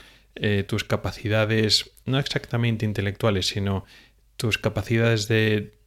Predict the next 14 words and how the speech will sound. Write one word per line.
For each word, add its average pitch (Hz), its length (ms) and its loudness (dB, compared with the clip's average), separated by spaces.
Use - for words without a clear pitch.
mm, 113 120 0
decisión 123 800 2
y 110 120 0
de 107 100 2
evaluación 104 640 2
de 107 120 0
las 104 200 0
situaciones 131 1000 -2
son, 113 600 2
eh, 110 220 -2
claves, 110 420 6
son - 300 -2
claves. 101 440 2
Eh, 104 120 -4